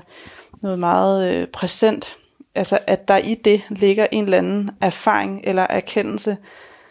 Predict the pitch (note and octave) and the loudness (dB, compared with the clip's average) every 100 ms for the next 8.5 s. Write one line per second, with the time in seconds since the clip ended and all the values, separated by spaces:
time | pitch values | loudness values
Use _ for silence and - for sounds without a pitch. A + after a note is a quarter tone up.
0 | _ _ _ _ _ _ _ - G3 G3 | _ _ _ _ _ _ _ -4 0 2
1 | F#3+ F#3 G#3 A3+ G#3 G3+ G#3 G#3 - G#3 | 2 -2 -4 -2 0 2 2 2 2 0
2 | G#3+ G3 F#3 F3+ G3 G3 - A3+ G3 G3 | 2 0 0 -2 -4 -4 -4 -2 0 -2
3 | - _ _ - _ - F#3+ F#3 F#3 F#3 | -8 _ _ -20 _ -6 -4 -4 -8 -8
4 | - G3 F3+ - - G#3+ G#3 - A3+ F#3+ | -2 2 2 0 -2 0 0 -2 0 0
5 | G3+ G#3+ F#3+ F3+ F#3 G#3+ G#3+ _ _ - | 0 -2 -2 0 2 0 -4 _ _ -6
6 | G3 G3+ B3 A3 G#3+ F3+ F3+ F3+ - G3+ | -4 0 0 0 -2 0 0 -2 -4 -2
7 | F#3 F#3 - A3+ A3 G3+ F3+ E3+ E3+ - | 0 -2 0 0 0 0 -2 -2 -4 -8
8 | F3+ - F#3 F#3 | -8 -6 -8 -6